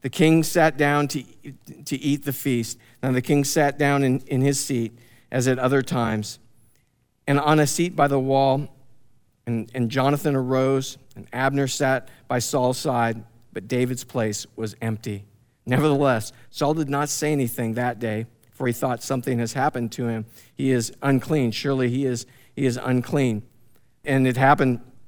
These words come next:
the next day, on the second day of the month, that David's place was empty. And Saul said to Jonathan, his son, "Why has the son of Jesse not come to eat, either yesterday or today?"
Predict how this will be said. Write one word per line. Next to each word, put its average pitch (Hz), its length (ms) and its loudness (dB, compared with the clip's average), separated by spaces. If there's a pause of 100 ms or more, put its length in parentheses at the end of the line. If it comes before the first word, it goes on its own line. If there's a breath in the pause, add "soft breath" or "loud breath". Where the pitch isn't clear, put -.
(120)
the 147 140 4
next 151 260 6
day, 196 140 2
on 131 60 -2
the 120 60 -4
second 139 380 -2
day 131 140 2
of 117 80 -4
the 127 80 -2
month, 123 260 0 (300 soft breath)
that 139 140 -8
David's 123 340 4
place 127 320 0
was 120 120 -4
empty. 117 300 -2
And 110 160 -2
Saul 127 240 -2
said 127 220 -6
to 123 60 -10
Jonathan, 120 540 -4 (240 soft breath)
his 135 140 -6
son, 123 260 -2 (360 soft breath)
"Why 156 200 4
has 180 240 6
the 160 120 2
son 175 180 2
of 160 80 2
Jesse 165 400 4
not 135 240 0
come 160 220 2
to - 80 -4 (100)
eat, 151 300 0 (260 soft breath)
either 151 200 6
yesterday 165 480 6
or 151 100 6
today?" 156 560 4